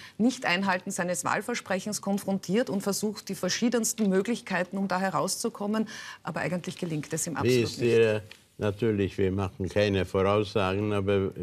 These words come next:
Speaker 2: was für eine Wirkung wird das auf die zweite Runde der Wahlen heute in Frankreich haben?
Speaker 1: Ja, also es hat sicher schon eine sehr große Wirkung für die erste Runde gehabt. Und, äh, in Frankreich sagt man eigentlich, äh, die erste Runde war jetzt wirklich sozusagen die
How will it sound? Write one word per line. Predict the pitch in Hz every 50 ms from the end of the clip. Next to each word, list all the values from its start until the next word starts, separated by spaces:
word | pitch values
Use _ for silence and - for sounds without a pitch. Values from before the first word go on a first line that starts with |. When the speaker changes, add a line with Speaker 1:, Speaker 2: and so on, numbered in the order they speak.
| 87 80
Speaker 2:
was | 98 101 101 -
für | - - 113 104
eine | 95 95 95 95 92 87 - - - - _
Wirkung | - 92 110 117 113 113 - 113 104 98 95
wird | 101 104 104 107 101 98
das | 101 104 107 98 98 -
auf | 110 104 95 92
die | 98 98
zweite | 92 - - - 104 104 98 95 101 104 98
Runde | 92 101 104 104 101 98 101 95
der | 90 98 98 90
Wahlen | 95 98 98 101 101 104 101 98 104
heute | 101 101 101 101 - 110 104 101 101 - - - - - _ _ _ _ -
in | - 101 101 92
Frankreich | - - 98 107 107 95 101 107 104 98 95 98
haben? | 113 110 110 107 101 95 98 - _ _ _ _ _ _ _ _ - - -
Speaker 1:
Ja, | - 190 180
also | 190 185 208
es | 202
hat | 202 202 196
sicher | - 220 196 - 202
schon | 202 202 196
eine | 190 185 185 190
sehr | - 196 190
große | 185 - 190 196 208 - 226 185
Wirkung | 208 226 - 208 196
für | - 214
die | 190 -
erste | - 156 175 208 - - 247
Runde | 220 214 220 233 226 233
gehabt. | 208 214 208 196 185 196 190 - - 196
Und, | 190 202 196
äh, | 202 196 196 190 - - - - -
in | - 202 202
Frankreich | - 170 160 190 185 208 208
sagt | 208 214 202 - -
man | 202 196
eigentlich, | - 165 180 196 190 - - 214 202 -
äh, | 202 196
die | 190 - 196
erste | - 165 185 190 - - 220
Runde | 196 208 208 214 202 196
war | 170 180 180
jetzt | 185 185 - -
wirklich | 202 202 202 196 185 -
sozusagen | 196 196 - 202 190 190 180 175 175 180
die | - 175 180